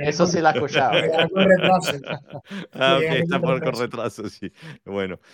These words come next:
Speaker 3: interviene cuando quiera, Sensei, aunque no nos escuche.
Speaker 2: Tú
Speaker 3: Cuando
Speaker 2: suéltalo y ya
Speaker 3: Sí.
Speaker 2: <laughs> nos adaptamos.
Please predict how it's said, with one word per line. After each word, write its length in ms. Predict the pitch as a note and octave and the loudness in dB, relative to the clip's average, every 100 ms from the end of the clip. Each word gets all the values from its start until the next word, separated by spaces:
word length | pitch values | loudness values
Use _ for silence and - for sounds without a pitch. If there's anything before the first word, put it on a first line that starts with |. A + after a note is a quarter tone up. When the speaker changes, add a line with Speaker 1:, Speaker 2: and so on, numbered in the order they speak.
| _ _ | _ _
Speaker 3:
interviene 560 | A2+ C3 D3 E3 G3 F3+ | -6 -2 0 0 0 -2
cuando 260 | C#3 C3 | -4 -4
quiera, 280 | A2+ D3 D3 | -4 -4 -4
Sensei, 420 | - F#2+ A#2+ B2+ | -6 -10 -6 -6
aunque 260 | G2 G2 G#2+ | -6 -8 -8
no 80 | A#2+ | -8
nos 140 | G#2 | -10
escuche. 460 | G#2 C3 G#2+ C#3+ G#2 | -12 -14 -12 -12 -8
Speaker 2:
Tú 120 | A3 | -6
Speaker 3:
Cuando 180 | - G#3 | -4 -4
Speaker 2:
suéltalo 520 | G#3 F3 F3 F#3+ F3 | -4 -2 2 2 0
y 100 | D#3+ | -4
ya 340 | D#3+ D#3+ D3 - - - | -8 -10 -14 -14 -16 -14
Speaker 3:
Sí. 120 | F3 | -8
Speaker 2:
<laughs> 340 | - - - | -8 -8 -14
nos 120 | E3 | -12
adaptamos. 600 | D#3 D3+ D3 - A#2+ - | -12 -14 -14 -14 -14 -20